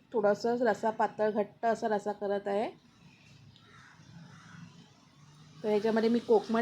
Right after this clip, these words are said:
टाकलेली आहेत आणि आता हे मी झाकण लावून आता हे बघा आपलं चेक करूया.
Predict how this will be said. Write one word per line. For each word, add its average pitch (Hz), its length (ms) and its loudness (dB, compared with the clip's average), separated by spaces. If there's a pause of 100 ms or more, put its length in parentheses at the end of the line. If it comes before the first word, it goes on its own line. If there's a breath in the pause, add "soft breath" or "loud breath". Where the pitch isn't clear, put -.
टाकलेली 240 440 4
आहेत 240 360 2 (100)
आणि 208 160 -2
आता 214 180 0
हे 226 160 2
मी 247 140 2
झाकण 214 400 -2
लावून 233 280 0
आता 214 160 0
हे 220 120 4
बघा 208 140 2
आपलं 214 220 -2 (120)
चेक 202 240 -2
करूया. 214 340 2